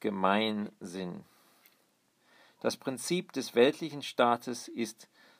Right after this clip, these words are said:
Selbstsucht, das des Gottesstaates die Liebe zu Gott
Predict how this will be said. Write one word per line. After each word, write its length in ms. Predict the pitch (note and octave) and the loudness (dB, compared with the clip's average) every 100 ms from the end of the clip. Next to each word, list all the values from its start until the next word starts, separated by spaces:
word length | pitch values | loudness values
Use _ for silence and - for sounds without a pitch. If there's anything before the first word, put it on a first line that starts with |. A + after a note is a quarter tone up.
| _ | _
Selbstsucht, 1040 | - A2+ A#2 - - - G2 G#2 - - - _ _ _ _ _ _ _ _ _ _ | 2 6 6 4 -14 -6 -6 -6 -12 -20 -20 _ _ _ _ _ _ _ _ _ _
das 240 | A2+ A2 - | 0 0 4
des 380 | A#2 A#2+ - - _ _ _ _ _ | 4 4 -4 -18 _ _ _ _ _
Gottesstaates 1080 | - C#3+ - F3+ - - G#2+ G#2 G#2 A2+ G#2 | 4 4 2 -4 -4 2 4 4 2 -6 -10
die 140 | - | -10
Liebe 540 | G2 G#2 C#3 B2+ C#3 B2 - _ | -6 -2 0 4 4 2 -10 _
zu 240 | - A2 | -12 -6
Gott 440 | - A#2+ A#2+ - | 4 4 4 -8